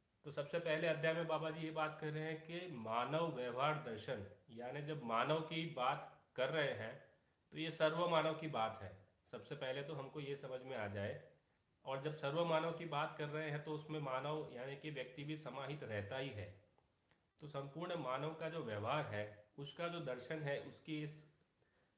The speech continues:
पुस्तक में प्रस्तुति है। तो जब हम व्यवहार की बात करेंगे, तो उसके मध्य में, यानी वो व्यवहार किससे नियंत्रित होगा, है ना। तो अब जब हम बात कर रहे हैं, तो मध्यस्थ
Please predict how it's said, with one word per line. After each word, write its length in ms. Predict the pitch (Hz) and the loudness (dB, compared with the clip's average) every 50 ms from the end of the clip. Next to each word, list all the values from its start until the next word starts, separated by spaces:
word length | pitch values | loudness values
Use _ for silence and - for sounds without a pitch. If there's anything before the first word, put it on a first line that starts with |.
| _ | _
पुस्तक 360 | - 135 - - - 156 160 - | -8 -8 -6 -4 -4 -4 -4 -4
में 440 | 143 135 143 165 - - - - _ | -4 -4 -4 -4 -6 -8 -14 -10 _
प्रस्तुति 480 | - 139 139 - - 160 156 131 123 113 | -4 -4 -4 -2 -4 -4 -4 -2 -4 -4
है। 300 | 98 92 82 - - - _ _ _ _ _ _ _ _ _ _ _ _ _ _ _ _ _ _ - | -4 -6 -6 -10 -14 -20 _ _ _ _ _ _ _ _ _ _ _ _ _ _ _ _ _ _ -8
तो 60 | 156 | -4
जब 200 | 151 170 165 160 | -2 0 0 0
हम 80 | 170 170 | 0 0
व्यवहार 420 | 160 139 135 123 127 139 156 165 | 2 2 4 6 6 6 6 6
की 140 | 165 - 170 | 4 0 -2
बात 300 | 160 143 139 147 147 - - | 0 2 2 2 2 0 -4
करेंगे, 400 | 127 123 127 131 127 117 107 104 101 101 - - - _ _ _ _ _ _ - | -2 0 0 0 0 -2 -4 -4 -4 -6 -12 -20 -20 _ _ _ _ _ _ -4
तो 320 | - 151 156 156 151 156 156 - - _ _ _ _ _ - | -2 0 0 0 -2 -4 -8 -12 -16 _ _ _ _ _ -12
उसके 460 | 143 143 - - - - 160 165 170 | -12 -10 -12 -12 -8 -4 -4 -2 -2
मध्य 420 | 156 127 113 113 113 110 110 139 | -2 -4 -4 -4 -4 -2 0 0
में, 180 | 151 151 135 113 | 2 2 2 0
यानी 300 | 107 107 110 120 131 139 | 0 -2 -2 -4 -4 -6
वो 320 | 131 120 135 147 160 156 | -4 -4 -2 -2 -2 -2
व्यवहार 600 | 117 107 104 104 101 113 131 147 151 156 - - - | -2 -2 -2 0 2 2 2 2 2 -2 -6 -10 -8
किससे 340 | 147 143 - - - 175 170 | -8 -6 -4 -4 -2 -2 -2
नियंत्रित 560 | 143 127 127 131 131 127 139 147 147 - - | -2 -2 -2 -2 -2 -2 -4 -8 -8 -6 -6
होगा, 200 | 107 101 98 95 | -6 -6 -6 -6
है 260 | 95 - - - - | -10 -12 -18 -16 -12
ना। 100 | - - 147 - - - _ _ _ _ _ _ _ _ _ - | -10 -10 -10 -12 -16 -20 _ _ _ _ _ _ _ _ _ -4
तो 60 | 131 | -2
अब 160 | 139 139 143 | -2 -2 0
जब 120 | 151 156 | -2 0
हम 160 | 151 151 151 151 | 0 0 0 2
बात 260 | - 131 139 - - - | 2 2 2 2 0 0
कर 100 | 143 139 | 0 0
रहे 100 | 139 143 | 0 -2
हैं, 80 | 143 | -4
तो 80 | 147 151 | -4 -6
मध्यस्थ 560 | 123 113 110 110 110 117 139 151 151 - - | -6 -6 -6 -4 -2 0 0 0 0 -2 -2